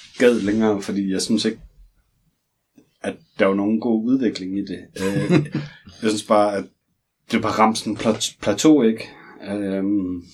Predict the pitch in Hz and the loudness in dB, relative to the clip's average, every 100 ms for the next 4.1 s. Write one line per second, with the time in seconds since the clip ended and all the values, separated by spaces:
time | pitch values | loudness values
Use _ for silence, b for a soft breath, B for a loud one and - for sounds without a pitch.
0 | b b b 101 139 143 120 - 120 131 | b b b -4 -2 2 0 4 6 6
1 | 117 120 147 147 - - - _ _ _ | 4 0 -2 -6 -12 -12 -18 _ _ _
2 | _ 117 117 107 107 - - - 156 120 | _ -2 0 -2 -8 -16 -10 0 4 6
3 | 127 135 123 107 101 95 95 92 90 - | 6 6 6 4 4 0 -2 -6 -10 -10